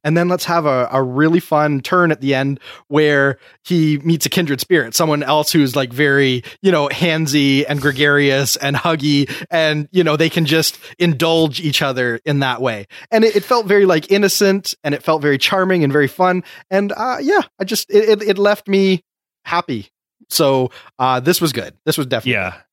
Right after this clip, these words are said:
Speaker 2: The, the image of Leslie
Speaker 1: <laughs>
Speaker 2: slapping Jason's ass as a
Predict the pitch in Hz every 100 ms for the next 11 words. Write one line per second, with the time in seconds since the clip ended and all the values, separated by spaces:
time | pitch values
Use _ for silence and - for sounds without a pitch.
0 | _ _ - 131 170 156 180 208 185 151
1 | 127 104 117 120 - 120 107 95 90 -
2 | 117 110 139 107 117 110 104 113 101 104
3 | 98 92 - 110 95